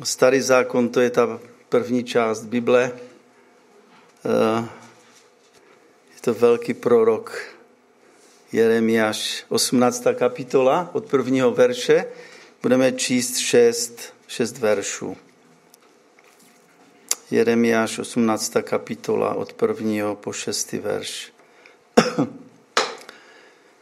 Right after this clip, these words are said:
Slovo, které se stalo od Hospodina k Jeremiášovi.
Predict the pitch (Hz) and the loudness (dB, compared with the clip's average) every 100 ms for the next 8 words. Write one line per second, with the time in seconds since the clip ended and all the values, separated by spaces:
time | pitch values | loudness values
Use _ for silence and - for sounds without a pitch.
0 | _ - - - - - _ _ - - | _ -20 -20 -20 -20 -20 _ _ 2 6
1 | 208 220 233 240 - - 233 180 185 160 | 8 6 2 -2 -10 4 4 6 2 2
2 | - 156 135 135 - 139 - - 143 156 | 2 4 4 4 4 2 0 0 0 0
3 | - 180 139 139 127 117 110 127 127 147 | 0 0 2 4 4 4 2 4 4 4
4 | 135 127 123 127 110 107 110 | 4 2 2 0 0 -2 -6